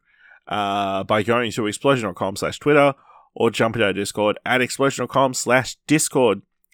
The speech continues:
If you want to help us out here at What Do You Want to Watch, leave us a review on Apple Podcasts, on Podchaser, leave us five stars. Anywhere we can leave five stars or tell people about the show. And if you've enjoyed this episode, enjoy what we've done in twenty twenty-two, think it's worth a dollar,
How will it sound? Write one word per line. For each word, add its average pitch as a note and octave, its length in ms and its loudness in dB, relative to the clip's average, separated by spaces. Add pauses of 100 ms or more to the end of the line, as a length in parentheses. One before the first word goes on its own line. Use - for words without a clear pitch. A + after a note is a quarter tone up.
(540)
If D#3 180 0
you E3 60 2
want D3+ 160 4
to C3 40 6
help A#2+ 160 6
us A#2+ 120 -2
out A2+ 160 4
here A#2 140 2
at F2 60 0
What F#2+ 120 -2
Do G#2 60 -4
You G2 60 -6
Want G2 100 -6
to G2 60 -4
Watch, F2+ 240 -2
leave G2 120 -6
us - 100 -12
a F2+ 60 -8
review F#2+ 240 -6
on C2 100 -12
Apple - 180 -18
Podcasts, F#2 500 -6
on D2+ 80 -12
Podchaser, F#2+ 560 -6
leave F#2 120 -4
us E2+ 80 -14
five G2 220 -4
stars. E2+ 260 -6
Anywhere D3+ 180 -2
we C3+ 40 -6
can A#2+ 140 -8
leave B2+ 120 -4
five A#2+ 200 0
stars B2 360 0 (420)
or C#3+ 300 2 (260)
tell D3+ 220 2
people G2 220 -2
about F2 180 -6
the F2+ 60 -12
show. F#2 340 -4 (380)
And D#3+ 260 0
if C3 160 -6
you've C#3 180 -2
enjoyed B2+ 360 0
this A#2 160 -6
episode, A2 420 -2
enjoy A2 300 0
what A2+ 120 2
we've G2+ 120 -8
done A2+ 180 -2
in G#2 80 -6
twenty G#2+ 240 -8
twenty-two, A2+ 560 -6 (580)
think G3 160 4
it's C#3+ 120 4
worth D3 160 6
a - 20 0
dollar, C3 320 4